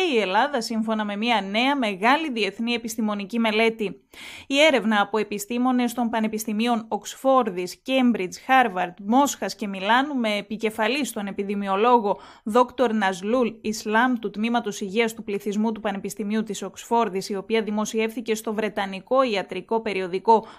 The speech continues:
British Medical Journal, αναφέρει ότι όσοι υπερβάλλονται θάνατοι από covid δεκαεννέα, καθώς επίσης από άλλες ασθένειες και αιτίες,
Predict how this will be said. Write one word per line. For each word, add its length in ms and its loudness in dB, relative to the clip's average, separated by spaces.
British 460 -2
Medical 520 -6
Journal, 320 -2
αναφέρει 640 0
ότι 260 -4
όσοι 220 -4
υπερβάλλονται 640 2
θάνατοι 580 -4
από 460 -4
covid 340 2
δεκαεννέα, 760 -2
καθώς 360 -6
επίσης 560 -4
από 260 0
άλλες 380 4
ασθένειες 560 -6
και 100 -10
αιτίες, 480 -6